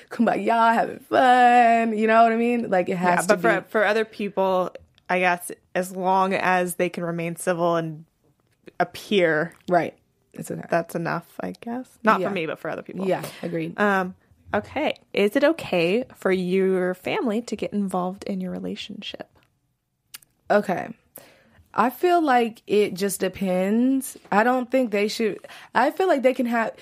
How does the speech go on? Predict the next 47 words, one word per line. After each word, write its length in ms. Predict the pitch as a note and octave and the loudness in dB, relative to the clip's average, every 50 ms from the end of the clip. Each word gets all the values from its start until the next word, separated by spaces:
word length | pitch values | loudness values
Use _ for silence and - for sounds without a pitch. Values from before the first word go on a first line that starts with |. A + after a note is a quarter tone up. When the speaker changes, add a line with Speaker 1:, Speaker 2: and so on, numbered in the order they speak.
| - - - | -14 0 2
Speaker 1:
it 80 | C#4 | 2
depends 260 | F4 - F4+ F4 D#4+ | 2 4 2 2 2
on 80 | D#4 C#4 | 2 0
what 80 | B3+ A#3+ | 0 -2
you 100 | B3 - | -2 -2
tell 220 | - A3 G3+ F#3 | -2 -2 0 0
them. 220 | E3+ E3+ F3 F3 _ _ _ - - _ - | -2 -4 -6 -12 _ _ _ -20 -20 _ 0
They 120 | - A#3+ A#3+ | 2 2 2
can 120 | - C#4 | 2 2
have 400 | C4 A3+ B3 A#3+ A#3+ B3 A3+ G#3+ | 2 2 4 4 4 4 4 2
their 160 | A#3 A#3 A3+ | 0 0 0
certain 240 | - - A3+ A3 A3 | 2 0 0 0 0
opinions. 360 | G#3+ A3 A#3+ G#3+ G#3+ G#3+ G3+ | 0 0 0 0 2 2 0
I 60 | G#3 | 0
feel 140 | G#3 - G#3 | 0 2 0
like 120 | G3+ G3 G3 | 0 0 -2
you 60 | F#3+ | -4
shouldn't 320 | - - G#3 G3+ G#3 - | 0 2 2 2 2 2
tell 160 | - A#3 A3 | 2 2 4
them 320 | A#3 A#3 A#3 A#3 A#3 A3+ - _ _ _ _ _ - | 4 2 2 2 2 0 -2 _ _ _ _ _ 2
everything 720 | - G#3 G#3+ A3+ A3 F#3+ G3 G#3+ G#3+ G3 - G3 F#3+ F#3+ | 4 4 6 4 2 2 2 0 0 2 0 0 2 2
about 180 | F#3 F3+ F3 F3+ | 2 2 2 2
your 80 | F3 | 2
relationship, 400 | F3+ F3 F3 F3 D#3+ E3+ F3+ F3 | 2 0 0 0 0 -4 -4 -2
obviously, 460 | - F3 F3 E3+ E3+ E3 - E3+ E3 E3 | 0 0 2 0 0 -4 -2 -2 -2 0
or, 160 | E3 D#3 - - | 0 -2 -2 -2
or 180 | E3 F3 E3+ | -2 -2 -2
it's 140 | E3+ E3 - | -2 -4 -4
not, 300 | F3 F3 E3 D#3+ - E3+ | -4 -4 -4 -4 -4 -4
like, 300 | E3+ E3 D#3+ - - - - | -4 -4 -4 -6 -12 -10 -8
a 100 | E3 E3 | -8 -8
personal 400 | - _ - F3+ E3+ - E3+ E3+ | -8 _ -2 -2 0 0 -2 -2
relationship 460 | E3+ E3+ E3 E3 F#3+ F3+ G3+ F#3+ F#3 G#3 | -2 -2 -2 -2 -4 -4 -4 -4 -2 0
or 20 | G#3 | 0
whatever. 360 | G#3+ A3 A3 G#3+ A#3 A#3 A#3 - - - - - - _ _ - | 2 0 0 0 -2 -4 -6 -8 -20 -20 -20 -20 -20 _ _ 2
But 400 | F#3+ G3 G3+ G3 F#3 - - _ _ _ - - | 2 4 4 2 0 0 -2 _ _ _ -6 -4
I 60 | D4+ | -4
feel 160 | - - A#4 G#4+ | -2 -2 -2 0
like 140 | F#4 E4 - | 0 0 0
they 120 | B3+ C4 | 0 -2
can 140 | B3 C4 B3 | 0 -2 -2
get 140 | A3+ A3+ A3 | -2 -2 -2
involved 580 | A3 G#3 F3+ F#3 F#3 F#3 F#3 F#3+ F#3+ F3+ - - | -2 -2 -2 0 0 2 2 0 -2 -4 -8 -6
to 160 | - G#3+ F3+ | -4 -4 -4
a 40 | F3 | -4
certain 360 | - - - F3+ F3+ F3+ F3+ | -6 -2 -2 -2 0 0 -4
extent. 580 | E3 - - - - - F3 F3+ F#3+ G#3+ - | -6 -6 -8 -12 -4 -2 0 0 0 -2 -4